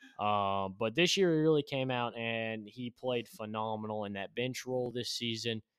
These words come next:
uh, really showed out for his team. And so I like Tyler Herro here, averaging, I believe,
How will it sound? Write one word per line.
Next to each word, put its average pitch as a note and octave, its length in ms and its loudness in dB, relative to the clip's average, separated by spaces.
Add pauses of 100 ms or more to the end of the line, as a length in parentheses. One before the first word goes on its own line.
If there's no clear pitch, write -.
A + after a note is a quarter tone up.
(280)
uh, G2+ 300 0
really A2 340 -2
showed G#2 460 -2
out F#2+ 280 -4
for G2 140 -10
his F#2+ 340 -2
team. G2+ 360 -2
And F#2 100 -8
so F#2 300 0 (440)
I B2+ 100 8
like F3+ 240 8
Tyler E3+ 340 4
Herro D3+ 320 4
here, C#3+ 180 2
averaging, C#3 480 2
I A#2+ 80 0
believe, B2+ 480 -2